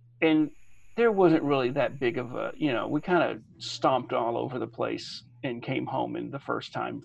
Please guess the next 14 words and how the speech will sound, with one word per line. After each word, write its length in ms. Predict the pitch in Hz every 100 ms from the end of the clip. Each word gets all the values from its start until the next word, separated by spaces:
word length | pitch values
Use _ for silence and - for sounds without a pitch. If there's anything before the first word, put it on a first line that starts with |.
| -
through, 300 | 110 127 113
kinda 200 | - 143
built 240 | 139 143 135
up 80 | -
our 100 | -
confidence 580 | - 117 - 113 107 135
after 260 | - -
Vietnam. 580 | 127 123 139 131 127 135
We 100 | 165
were 80 | 180
doing 260 | 165 156 139
pretty 260 | 143 127
good. 300 | 123 107 135
So 280 | - 156 127